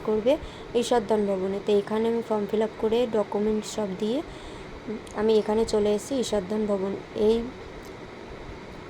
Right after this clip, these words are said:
এই ঈশ্বরদন ভবনটা রয়েছে গীতা ভবনের একদম উল্টো দিকে। এই যে চারিদিকটা দেখুন।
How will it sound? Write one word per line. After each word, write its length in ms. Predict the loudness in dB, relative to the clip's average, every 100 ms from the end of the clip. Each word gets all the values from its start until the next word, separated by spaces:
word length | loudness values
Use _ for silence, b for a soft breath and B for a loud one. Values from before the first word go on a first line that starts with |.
| -14 -12 -10 -8 -8 -8 -10 -12 -14 -12 2
এই 140 | 6
ঈশ্বরদন 440 | 6 6 6 6 6
ভবনটা 380 | 6 6 6 6
রয়েছে 260 | 6 4
গীতা 300 | 2 4 4
ভবনের 360 | 4 2 2 4
একদম 340 | 2 2 4
উল্টো 260 | 4 4 2
দিকে। 240 | 2 4
এই 60 | 2
যে 120 | 2
চারিদিকটা 580 | 0 2 4 2 0 0
দেখুন। 320 | 0 0 -2